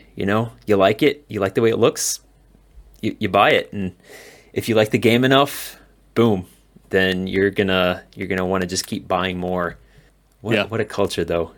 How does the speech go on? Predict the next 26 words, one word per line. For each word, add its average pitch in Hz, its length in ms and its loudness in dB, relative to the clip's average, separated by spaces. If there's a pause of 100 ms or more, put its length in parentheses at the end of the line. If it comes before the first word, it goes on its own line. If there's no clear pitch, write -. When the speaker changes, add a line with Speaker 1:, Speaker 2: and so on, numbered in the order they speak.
Speaker 1:
It, 95 300 2
it's - 160 2
Speaker 2:
<laughs> 101 100 2
Speaker 1:
amazing 101 440 2
how, 95 320 -2
like, 90 320 -2 (640)
invested 101 800 -2
us 113 320 2
as - 140 -2
people 101 340 0
have 101 360 0
put - 420 0
into 98 360 -2
the 95 80 0
way 92 200 2
we 95 160 -2
look, 90 240 0
into 113 160 0
our 98 180 4
avatars 95 600 0
online, 92 500 0
because 92 300 -2
it's 92 100 -10
become 95 320 -4
such - 240 0
a 95 200 2